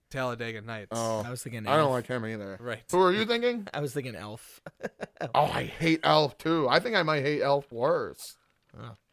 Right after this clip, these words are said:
Speaker 2: That's terrible. Such a bad movie.
Speaker 1: It's a terrible baseball movie.
Speaker 2: Terrible.
Speaker 3: Yeah.
Speaker 2: Yeah, you sucked at baseball too.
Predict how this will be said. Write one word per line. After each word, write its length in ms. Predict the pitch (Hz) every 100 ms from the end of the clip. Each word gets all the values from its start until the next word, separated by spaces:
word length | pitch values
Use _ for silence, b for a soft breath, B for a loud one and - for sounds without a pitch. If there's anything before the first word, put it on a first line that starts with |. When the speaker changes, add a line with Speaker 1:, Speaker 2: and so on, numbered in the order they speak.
| _
Speaker 2:
That's 280 | 113 107 -
terrible. 640 | - 120 151 107 85 92
Such 220 | - 196 -
a 40 |
bad 380 | 92 95 98 92
movie. 300 | 95 98 92
Speaker 1:
It's 180 | 120 135
a 80 |
terrible 480 | 123 - 147 147 139
baseball 460 | 120 117 - 107 104
movie. 100 | 107
Speaker 2:
Terrible. 540 | 247 214 110 92 80 - _ -
Speaker 3:
Yeah. 140 | 107 -
Speaker 2:
Yeah, 360 | 123 135 127 113 - 147
you 100 | 156
sucked 320 | - 135 123
at 80 | 107
baseball 400 | 107 107 101 90
too. 380 | - 107 92